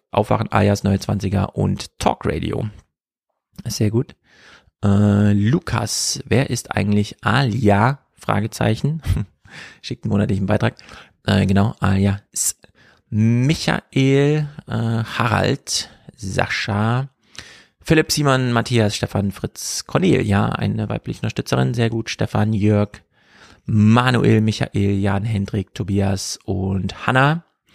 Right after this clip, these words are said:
sehr gut, Finn, Jonathan, Bastian und Selene, Investitions Stop and Go, sehr gut. Audiokommentare hängen jetzt gleich an.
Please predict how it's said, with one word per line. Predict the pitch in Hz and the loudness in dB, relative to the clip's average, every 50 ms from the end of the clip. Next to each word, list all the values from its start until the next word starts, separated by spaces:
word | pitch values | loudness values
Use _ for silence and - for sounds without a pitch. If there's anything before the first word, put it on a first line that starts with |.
| - - - - - _ | -20 -20 -20 -20 -20 _
sehr | - - - - 104 104 98 | -16 -8 -2 0 0 2 2
gut, | 104 104 101 - - | 2 0 0 -2 -4
Finn, | - - - - 120 113 113 113 113 117 117 117 - - _ _ _ _ _ _ _ | -12 -10 -4 -2 0 2 2 2 0 0 -2 -4 -6 -12 _ _ _ _ _ _ _
Jonathan, | - 101 95 98 101 101 98 98 95 - - - 98 98 98 95 | -6 -4 0 2 2 2 2 0 -2 -4 -4 -4 -4 -2 -4 -4
Bastian | 110 117 113 - - - 101 98 - | -6 -8 -8 -8 -8 -6 -6 -6 -6
und | - - 139 156 - 190 - | -4 -2 -2 -2 -2 -2 -2
Selene, | - 247 226 196 156 151 151 156 | 0 2 4 4 4 4 2 0
Investitions | - - 123 117 117 110 - - - - - 107 107 107 107 104 - - - | 0 -2 -2 -2 0 -2 -2 -4 -4 -2 0 2 2 2 2 0 -4 -8 -10
Stop | - - - - - 107 - - - - | -10 -10 -6 -4 -4 -4 -4 -6 -10 -4
and | 98 98 98 98 92 - - _ - | -4 -2 -2 -2 -4 -8 -12 _ -2
Go, | - 104 107 110 123 139 - - - - - - - - - - | 0 2 2 2 2 -2 -4 -8 -18 -20 -20 -20 -20 -20 -12 -4
sehr | 101 104 120 | 0 0 2
gut. | 113 107 95 95 - - _ _ _ _ _ _ _ _ _ - | 2 2 0 -2 -4 -12 _ _ _ _ _ _ _ _ _ -2
Audiokommentare | - 117 123 151 - - 135 127 113 - 120 117 113 113 110 | 0 0 2 0 0 -2 -2 -4 -2 -2 -2 -2 0 0 0
hängen | 113 123 117 117 117 113 | 0 2 0 0 2 2
jetzt | 107 107 104 - - - | 2 0 0 -2 -4 -4
gleich | - 101 98 101 104 - - - | -2 0 0 0 0 -4 -4 -2
an. | 101 104 120 147 180 196 | 0 0 2 2 0 -2